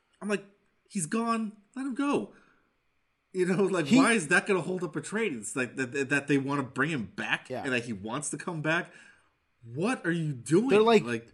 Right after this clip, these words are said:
Speaker 2: they're, like, making him, like, a centerpiece, and they wanna, like, build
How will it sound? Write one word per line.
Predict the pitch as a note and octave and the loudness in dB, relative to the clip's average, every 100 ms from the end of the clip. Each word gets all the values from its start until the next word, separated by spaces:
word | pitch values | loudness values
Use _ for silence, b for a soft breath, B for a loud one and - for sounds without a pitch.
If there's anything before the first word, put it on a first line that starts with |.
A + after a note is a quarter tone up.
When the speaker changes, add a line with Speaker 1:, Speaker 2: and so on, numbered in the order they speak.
| B B | B B
Speaker 2:
they're, | G#3 A#3+ | 6 6
like, | B3 F3 | 6 4
making | G3 B3 B3+ A#3 | 4 4 2 -2
him, | F#3 A3 G#3 | 0 0 0
like, | F3 E3 D#3 | 0 -2 -4
a | |
centerpiece, | - F#3 A#3 A#3 - C3 - - - - | -4 0 0 0 -6 -14 -14 -12 -12 -10
and | D3 | -4
they | D3+ | -2
wanna, | D3+ F#3 | 2 2
like, | F3 D#3 A2+ | 2 -2 -2
build | D#3+ F3 F3+ D#3 | 0 2 0 -2